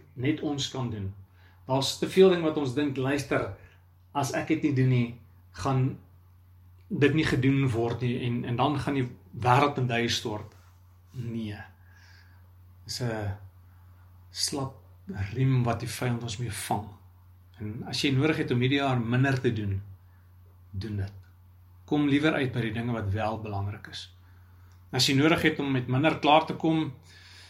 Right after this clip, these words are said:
ehm, en nie meer te spandeer as wat jy verdien nie, doen dit.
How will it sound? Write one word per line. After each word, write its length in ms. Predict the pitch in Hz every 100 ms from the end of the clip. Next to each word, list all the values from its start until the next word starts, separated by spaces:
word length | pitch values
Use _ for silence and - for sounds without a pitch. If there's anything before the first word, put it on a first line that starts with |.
| -
ehm, 480 | 131 131 131 131 131 - -
en 160 | 151 147
nie 120 | 160
meer 240 | 139 160
te 80 | 160
spandeer 380 | 131 151 143 156
as 100 | 147
wat 140 | 147
jy 200 | 143 143
verdien 320 | 131 143 135 170
nie, 180 | 170 123
doen 160 | 151
dit. 360 | 190 220 -